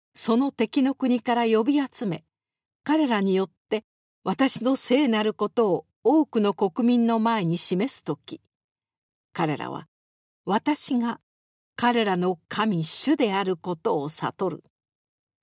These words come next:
これは私が彼らを諸国民のうちに移し、またこれをその国に呼び集めたからである。私はその一人をも国々のうちに残すことをしない。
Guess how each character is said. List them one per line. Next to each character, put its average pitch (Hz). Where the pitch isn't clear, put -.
こ 165
れ 151
は 143
私 180
が 185
彼 226
ら 175
を 170
諸 190
国 220
民 180
の 170
う 175
ち 185
に 180
移 175
し、 -
ま 202
た 220
こ 233
れ 254
を 233
そ -
の 302
国 262
に 240
呼 226
び 294
集 -
め 254
た 180
か 170
ら 196
で 117
あ 104
る。 -
私 156
は 156
そ 185
の 226
一 285
人 220
を 196
も 160
国 196
々 180
の 156
う 160
ち 170
に 175
残 170
す -
こ 165
と 165
を 151
し -
な 147
い。 -